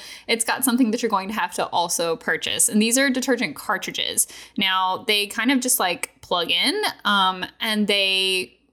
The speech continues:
dispense the right amount of detergent for whatever cycle you're using. There's several different cycles, and for whichever cycle you're using, it's going to give you the exact right amount of detergent. So those detergent cartridges will do about twenty washes, and then you will have to order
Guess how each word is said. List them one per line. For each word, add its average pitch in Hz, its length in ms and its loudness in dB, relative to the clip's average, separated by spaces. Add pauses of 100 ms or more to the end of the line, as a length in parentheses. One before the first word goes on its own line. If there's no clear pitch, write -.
(180)
dispense 269 500 2
the 208 100 2
right 202 200 0
amount 285 220 2
of 277 100 0
detergent 220 500 -2
for 185 500 2 (220)
whatever 196 260 0
cycle 190 360 0
you're 175 100 -2
using. 160 320 -4
There's 165 160 -2
several 196 240 2
different 190 300 -2
cycles, 226 520 2
and 175 440 -2 (200)
for - 140 -4
whichever 190 320 0
cycle 254 280 2
you're 196 120 2
using, 185 320 -4
it's 175 100 0
going 190 140 -2
to 185 80 -10
give 185 120 -4
you 180 220 0
the 180 140 -2
exact 175 400 0
right 165 240 0
amount 165 220 -2
of 151 80 -10
detergent. - 520 -6
So 175 340 2 (400)
those 240 200 4
detergent 247 420 2
cartridges 214 580 2
will 202 120 0
do 202 160 0
about 190 240 -2
twenty 208 320 0
washes, 180 540 2
and 208 200 2
then 208 180 0
you 202 120 -4
will 190 160 0
have 190 220 -4
to 196 80 0
order 175 500 2